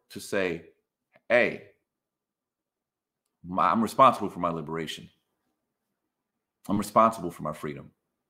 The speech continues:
And I'm gonna make a declaration of freedom." And when I declare that freedom, to not shrink back away or to not, to not feel like I need to explain myself,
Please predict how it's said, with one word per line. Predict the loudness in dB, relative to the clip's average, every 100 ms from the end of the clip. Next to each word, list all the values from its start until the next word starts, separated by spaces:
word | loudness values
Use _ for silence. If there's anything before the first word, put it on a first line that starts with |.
| _ -6
And | 0
I'm | 4
gonna | 4
make | 2 0
a |
declaration | -4 -4 -4 -6 -6 -10
of | -14
freedom." | -14 -16 -18 _ _ _ _ _ _ _ _ _
And | -6
when | 0
I | 0
declare | 0 -2 2 4
that | 2 0
freedom, | -2 -2 -4 -6 -18 -8
to | -4
not | 2 2 2
shrink | -2 -2 0 -2 -2 6
back | 6 6
away | -2 2 4 4 2 -4 -12 -16 0
or | 0
to | 2 2
not, | 4 4 0 -2
to | 2
not | 4 4 2 -8
feel | -16 -2 2 6
like | 6 6
I | 4
need | 4 2
to | -2 -4
explain | -6 -6 -4 4 6 6
myself, | 4 0 0 -4 -4 -6 -14